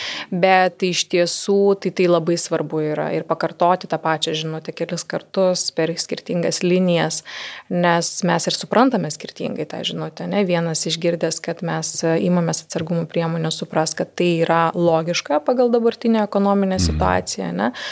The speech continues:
Speaker 1: O kitas galvos, kas čia atsitiko, kažkas yra, ko man nesako. Tai, tai vėlgi ta, ta komunikacijos stiprinimas, jos vientisumas, jos dažnumas, e, jis labai svarbus yra.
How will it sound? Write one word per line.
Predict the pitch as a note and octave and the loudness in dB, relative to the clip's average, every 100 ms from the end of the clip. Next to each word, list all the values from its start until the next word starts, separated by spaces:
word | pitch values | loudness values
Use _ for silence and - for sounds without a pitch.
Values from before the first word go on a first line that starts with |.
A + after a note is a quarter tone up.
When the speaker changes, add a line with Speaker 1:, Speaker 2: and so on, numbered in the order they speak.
| - - | -10 -2
Speaker 1:
O | F#3 | -2
kitas | - F#3 F3+ F#3 | 0 0 2 4
galvos, | F#3 E3+ F3+ G3 - | 2 4 4 2 -2
kas | E3+ D#3+ | -4 -2
čia | - D#3+ | -2 -4
atsitiko, | - - E4+ F#3 | -6 0 0 2
kažkas | D#3+ D#3 - E3 - | -2 -4 -4 -2 0
yra, | D#3+ D#3+ | -2 0
ko | D#3+ | -2
man | D#3+ E3 | 0 0
nesako. | F3 F#3+ B3+ B3 G3+ D#3+ - - - - | 0 2 4 4 2 -2 -6 -10 -14 -2
Tai, | F3+ F3 E3+ E3+ | 0 2 0 0
tai | G3 F3+ | 0 4
vėlgi | F3+ F3+ E3+ D#3+ D#3+ | 4 4 2 0 0
ta, | F#3 F#3 F#3 F3+ | 4 6 4 2
ta | F3+ F3 F3 | 0 2 2
komunikacijos | F3+ F3+ F3 F3+ F#3 F3+ E3 - | 0 0 2 2 2 0 -4 -2
stiprinimas, | - A3 A3+ F#3 E3+ E3 - | -2 2 2 2 0 -2 0
jos | F3 E3+ | 0 0
vientisumas, | F3 D#3+ D#3 E3 - G#3 G#3 E3+ - | 0 -2 -2 -4 0 2 2 0 0
jos | E3+ E3 | -2 0
dažnumas, | E3 D#3+ E3+ G3 F3 E3+ - - | 0 2 4 2 2 0 -2 0
e, | E3+ E3+ E3+ E3 | 0 0 -2 -4
jis | - | -4
labai | F3 E3 E3 | -4 -2 -2
svarbus | - D#3+ D#3+ - - | -2 -2 -2 -6 -6
yra. | - | -8